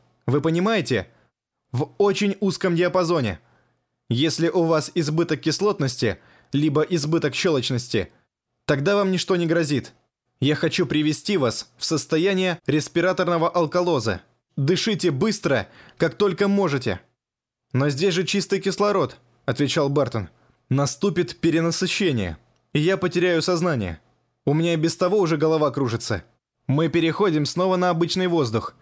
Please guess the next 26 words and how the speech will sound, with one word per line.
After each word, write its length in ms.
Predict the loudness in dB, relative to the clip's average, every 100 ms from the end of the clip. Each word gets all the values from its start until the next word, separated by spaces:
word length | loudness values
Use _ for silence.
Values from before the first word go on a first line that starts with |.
| _ _
Начинайте 560 | -2 0 0 0 0 0
дышать 300 | 0 0 0
быстрее, 580 | -2 -2 0 0 -4 -10 _ -2
как 200 | -2 0
можно 360 | 0 0 0
быстрее». 580 | 0 -2 -2 0 -2 -6 _ _ _ _
Холл 360 | -2 0 0
повернулся 520 | 0 0 0 0 -2 -4
к 40 |
Стоуну. 460 | -2 0 0 -4 -8 _ _ _
«Дайте 380 | -2 0 2 0
повышенную 520 | 0 0 0 0 -2
концентрацию 840 | -2 -2 -2 0 0 0 0 -2 -4 -10 -4
углекислого 640 | -2 0 -2 0 0 2
газа». 380 | 2 0 -2 -6 _ _ _ _ _ _
«Но 180 | 0 0
Андромеда 720 | 2 2 2 0 0 0 -2 -6 _ -2
лучше 320 | 0 0 -2
всего 300 | 0 0 2
развивается 600 | 0 0 2 0 0 -2
именно 340 | 0 0 0
в 60 | 0
атмосфере 500 | 0 -2 0 0 0
углекислого 640 | 0 -2 -2 -2 0 0
газа». 420 | 2 0 0 -2 -6 _ _ _ _
«Знаю, 600 | -4 0 0 0 0 -4